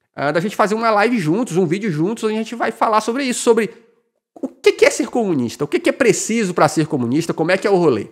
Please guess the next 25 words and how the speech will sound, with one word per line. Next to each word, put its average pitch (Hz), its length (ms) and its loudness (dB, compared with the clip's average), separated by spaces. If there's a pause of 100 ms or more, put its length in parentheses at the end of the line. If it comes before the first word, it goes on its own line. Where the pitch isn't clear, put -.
(380)
tá? 139 500 -2 (560)
Tudo 240 160 -4
que - 80 4
eu 196 80 10
sei 220 340 6
é 190 80 4
que 196 200 -2
o 202 40 -4
primeiro 196 280 6
passo 175 300 2
pra 165 160 2
ser 180 260 0
é 202 120 2
se 196 160 -6
importar 202 440 0
com 214 100 -4
o - 20 -4
trabalhador, 196 640 0
né? 143 300 -6
Então, 156 420 -4
a 147 120 2
gente 151 160 -4
se 214 100 -6
importa 165 480 6
aqui. - 180 -10